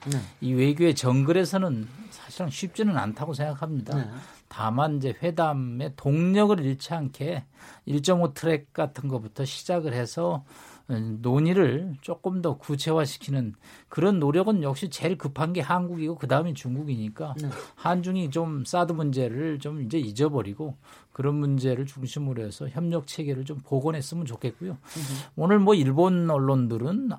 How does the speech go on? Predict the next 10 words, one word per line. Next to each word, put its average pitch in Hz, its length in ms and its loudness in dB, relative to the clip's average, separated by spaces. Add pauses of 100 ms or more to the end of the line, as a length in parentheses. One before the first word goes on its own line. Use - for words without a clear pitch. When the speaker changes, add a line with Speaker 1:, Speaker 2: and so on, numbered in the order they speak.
(220)
Speaker 2:
납치 123 340 0
문제가 170 420 4
거론이 165 360 -2
됐다 - 460 2
안 131 80 2
됐다. 135 300 0
Speaker 1:
<laughs> - 240 -8
아이고, 113 140 -6 (100)
참 143 200 0
Speaker 2:
그게 151 180 4